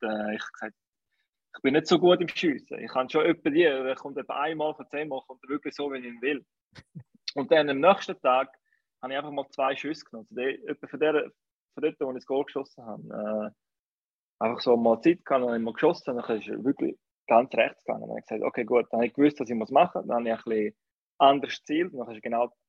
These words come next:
in die Mitte rein vom Goal. Und dann habe ich gewusst, gut, jetzt habe ich es. Also ich habe wirklich zweimal probiert und dann ist es reingegangen und habe gesagt, gut, das, das wäre etwa der Schuss, wo ich, wo könnte reingehen. Und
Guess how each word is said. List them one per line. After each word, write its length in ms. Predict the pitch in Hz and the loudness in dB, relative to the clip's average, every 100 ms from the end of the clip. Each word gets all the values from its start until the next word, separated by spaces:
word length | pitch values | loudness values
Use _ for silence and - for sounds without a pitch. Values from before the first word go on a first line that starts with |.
| - | -10
in 120 | 131 - | -10 -10
die 60 | |
Mitte 260 | 117 - 107 | -12 -10 -12
rein 220 | 104 98 | -12 -14
vom 140 | 120 117 | -16 -14
Goal. 200 | - - _ _ _ - | -14 -16 _ _ _ -10
Und 960 | 127 120 117 113 113 113 113 110 107 _ _ _ _ _ _ | -2 0 2 0 -2 -2 -4 -6 -8 _ _ _ _ _ _
dann 100 | 127 | -2
habe 40 | 120 | 0
ich 60 | |
gewusst, 220 | 131 123 | 0 -2
gut, 140 | 131 113 | 0 -2
jetzt 120 | 110 | 0
habe 160 | 107 101 | -2 -4
ich 60 | - | -8
es. 60 | |
Also 160 | - 113 | -6 -4
ich 100 | 113 | 0
habe 120 | 120 | 0
wirklich 200 | 120 117 | -2 0
zweimal 380 | 131 131 131 127 | 4 4 4 -2
probiert 440 | 123 135 139 143 120 | -4 -2 -2 -2 -8
und 60 | |
dann 100 | 113 | -10
ist 120 | 110 | -8
es 60 | 127 | -8
reingegangen 380 | 143 151 131 131 | -6 -4 -2 -4
und 60 | |
habe 80 | 113 | -8
gesagt, 160 | 104 117 | -12 -10
gut, 160 | 120 - | -8 -10
das, 240 | 120 - _ 143 | -16 -16 _ -4
das 180 | 139 | -2
wäre 180 | 147 139 | 4 4
etwa 160 | 135 123 | 2 -2
der 120 | 120 | -6
Schuss, 360 | - 139 139 - | -4 -6 -6 -8
wo 100 | 123 | -10
ich, 460 | 117 113 113 113 - _ _ _ _ _ _ _ _ _ _ - | -8 -8 -8 -10 -12 _ _ _ _ _ _ _ _ _ _ -10
wo 160 | 110 | -4
könnte 340 | 120 135 147 135 | 2 4 4 0
reingehen. 460 | 131 143 123 101 - _ _ _ _ _ _ - | 0 0 -2 -4 -8 _ _ _ _ _ _ -6
Und 800 | 147 127 127 127 127 123 123 | -2 0 0 0 0 -2 -8